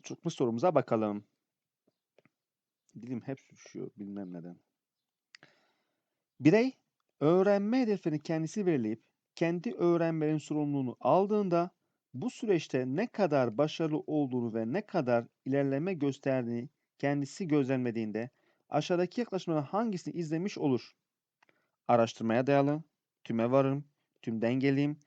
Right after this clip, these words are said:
metabilişsel, diğer adıyla üst bilişsel davranışı. Şu soru öncülü kısaca bana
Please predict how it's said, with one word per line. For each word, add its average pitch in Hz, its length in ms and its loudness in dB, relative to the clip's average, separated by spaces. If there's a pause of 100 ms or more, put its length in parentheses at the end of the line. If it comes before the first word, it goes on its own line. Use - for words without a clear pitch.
(220)
metabilişsel, 135 800 0 (280)
diğer 120 120 0
adıyla 113 200 -2
üst - 180 -12
bilişsel 151 380 0 (100)
davranışı. 107 680 0 (1400)
Şu - 180 -8
soru 180 460 0
öncülü 127 720 -2 (480)
kısaca 127 680 -2
bana 110 720 -4